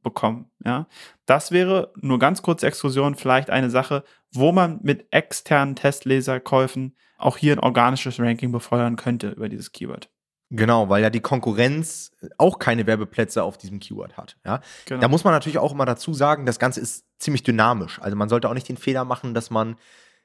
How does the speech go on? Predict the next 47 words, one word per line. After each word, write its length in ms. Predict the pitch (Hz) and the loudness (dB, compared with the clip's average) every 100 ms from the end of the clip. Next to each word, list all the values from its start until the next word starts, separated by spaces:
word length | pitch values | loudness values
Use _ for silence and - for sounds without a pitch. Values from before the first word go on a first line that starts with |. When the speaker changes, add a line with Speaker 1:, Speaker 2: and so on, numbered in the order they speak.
| _ - | _ -10
Speaker 2:
bestimmte 480 | 117 - 165 165 123 | -4 0 2 2 2
Werbeplätze 540 | 139 143 - 135 120 | 0 0 -6 -6 -4
bei 100 | 107 | -6
bestimmten 400 | 104 - 127 - | -6 -8 -10 -10
Keywords 580 | - 131 131 127 - - | -4 2 2 2 -4 -14
generell 520 | 113 135 120 104 117 117 | -2 0 2 4 2 2
abschreibt. 560 | 120 - - 82 - | -2 -2 -6 -6 -2
Ja? 120 | 107 | 0
Also 200 | 120 113 | 0 -2
das 220 | 110 110 - | -6 -4 -2
heißt 180 | 113 | -2
Speaker 1:
Ja. 40 | 123 | -4
Speaker 2:
nicht, 260 | 131 - | -8 -8
nur 300 | 117 107 127 | -10 -6 -2
weil 140 | 120 117 | 0 0
es 100 | 117 | -2
jetzt 160 | 120 | -4
irgendwie 220 | 113 117 107 | -2 0 0
im 100 | 113 | 2
Januar 400 | 117 131 127 117 | 2 4 2 2
da 120 | 110 | 0
keinen 260 | - 147 175 | 0 2 2
Werbeplatz 460 | 180 170 170 165 | 0 0 -2 -2
für 100 | 160 | -6
gibt, 220 | 156 160 | -8 -4
dass 100 | 123 127 | -4 -4
es 140 | 123 | -6
im 140 | 123 | -6
Juli 560 | 107 107 143 160 165 160 _ _ _ _ - | -4 -2 0 2 2 0 _ _ _ _ -4
nicht 260 | 127 127 147 | -2 2 2
doch 200 | 160 - | 2 2
irgendwann 360 | 151 147 131 | 0 2 2
sein 220 | 117 131 135 | 2 0 0
könnte, 240 | 147 135 | -2 0
dass 160 | 120 101 | -4 -4
Amazon 400 | 127 127 127 117 | -4 -4 -2 0
wieder 180 | 123 | 2
sagt, 240 | 117 127 - | 2 0 2
„Hey, 220 | 156 135 | 2 0
wir 400 | 113 123 120 110 | 0 2 2 -2
schalten 300 | - 127 127 | 0 0 2
da 100 | 123 | 0
mal 220 | 120 120 | 0 -2
wieder 240 | 117 120 - | 0 0 -2
oben 240 | 120 123 | -6 -8
ein 40 | 117 | 0
paar 360 | 117 117 117 | 4 4 0